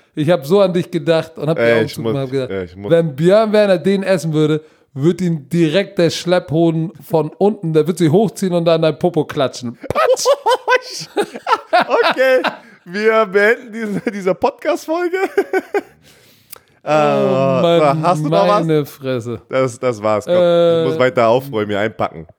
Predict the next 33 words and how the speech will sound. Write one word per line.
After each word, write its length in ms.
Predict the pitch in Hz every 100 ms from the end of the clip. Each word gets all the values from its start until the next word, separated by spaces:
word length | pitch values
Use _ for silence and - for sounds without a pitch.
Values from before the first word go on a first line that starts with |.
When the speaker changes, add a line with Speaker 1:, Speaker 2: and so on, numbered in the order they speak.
| - _ _
Speaker 1:
Du 240 | 139 139 214
musst 220 | 269 262
den 120 | 226
Scheiß 240 | 190 214
hochladen. 380 | 165 - 190 160
Ich 40 | 151
muss 120 | 190
jetzt 80 | 180
mit 80 | 175
dem 120 | 165
Hund 220 | 147 226 156
raus 180 | 156 160
und 80 |
ins 100 | 151
Speaker 2:
Ja, 420 | 113 151 269 294 262
Speaker 1:
Bett. 100 | 147
Speaker 2:
ja, 200 | 160 240
ist 100 | -
doch 80 |
ganz, 240 | 170 202 -
ganz 180 | 170 202
gut. 100 | 214
Speaker 1:
So, 120 | 208
Speaker 2:
Hab 120 | 175 127
ich 40 |
doch 80 | 170
grad 140 | 175
Speaker 1:
also, 320 | 175 214 185 143
Speaker 2:
gesagt. 120 | 156
Speaker 1:
noch 140 | 180
irgendwelche 300 | 220 220 208
letzten 360 | 214 220 - 208
Worte? 400 | 196 220 254 311